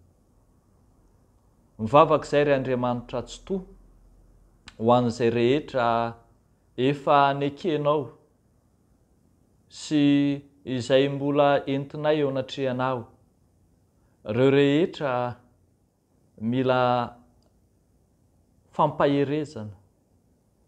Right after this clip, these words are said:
ao anatin'ny fahoriana lalina, ao anatin'ny famoiza-, famoizan-kevitra, ao anatin'ny famoizam-po, ireo izay nandao fianakaviana,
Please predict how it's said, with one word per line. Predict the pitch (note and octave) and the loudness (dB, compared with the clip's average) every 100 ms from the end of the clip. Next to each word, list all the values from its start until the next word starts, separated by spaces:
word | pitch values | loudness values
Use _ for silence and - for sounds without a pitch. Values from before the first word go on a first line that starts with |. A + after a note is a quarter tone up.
| - | 0
ao | A#2 C3 | 4 6
anatin'ny | C3 C#3 C#3 - C#3 C#3 C#3 | 4 2 -4 -6 -8 -6 -6
fahoriana | C#3 - C#3+ C#3+ C#3 C#3+ C#3 C3 | -6 -2 -2 0 -4 -4 -2 -2
lalina, | B2+ C3+ D#3 D#3 C#3+ A2+ G#2 _ _ _ _ _ _ _ _ | -2 -2 -2 -4 -8 -12 -16 _ _ _ _ _ _ _ _
ao | A2 B2+ | 4 6
anatin'ny | C3+ C3+ C#3+ D3+ C#3+ | 4 2 -2 -4 -8
famoiza-, | C#3+ - C#3 C3+ C#3 C#3+ C#3+ B2 A#2+ A2+ A2 - _ _ _ _ _ _ - | -8 -2 0 0 -4 -2 -2 0 0 0 -2 -8 _ _ _ _ _ _ -4
famoizan-kevitra, | C#3+ C#3+ C#3 C3+ A#2 A2+ A2+ A#3 E3+ G#2+ - - G#2 _ _ _ _ - | -2 -2 -2 0 2 0 0 -4 -2 -4 -10 -20 -20 _ _ _ _ -4
ao | G#2+ | 0
anatin'ny | B2 C3+ C3 D3+ C#3+ | 2 2 -2 -6 -8
famoizam-po, | - C#3+ D3 C#3 B2+ A#2+ - G3+ F#3 - _ _ _ _ _ - | -2 -2 0 -2 2 0 0 -8 -10 -10 _ _ _ _ _ -10
ireo | G#2 B2+ | 0 0
izay | A#2 A#2+ | 2 0
nandao | B2+ C3+ C3+ C3+ C#3+ | 2 0 2 4 2
fianakaviana, | C#3+ A3 D#3+ D3 C#3 A2 G#2 D3 E3+ | -2 -2 -2 -2 -4 -4 -4 -6 -6